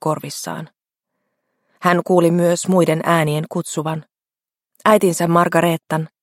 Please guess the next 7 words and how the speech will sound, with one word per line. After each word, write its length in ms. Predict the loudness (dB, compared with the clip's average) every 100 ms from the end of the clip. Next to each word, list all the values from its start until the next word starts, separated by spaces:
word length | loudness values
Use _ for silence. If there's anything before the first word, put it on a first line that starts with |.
| _ _ _ 2
Eddin 400 | 2 2 -2 0
niityltä 560 | -4 -4 -8 -6 -10 _ -20 _ _ _ _ -4
ja 80 | -2
toisten, 520 | 0 -2 -4 -8 -10 _ _ _ _ _
hiljaisempien 720 | -2 0 0 -2 -6 -4 -4 -2
äänten 380 | -4 -4 -4 -4
lähempää. 580 | -6 -6 -8 -10 -10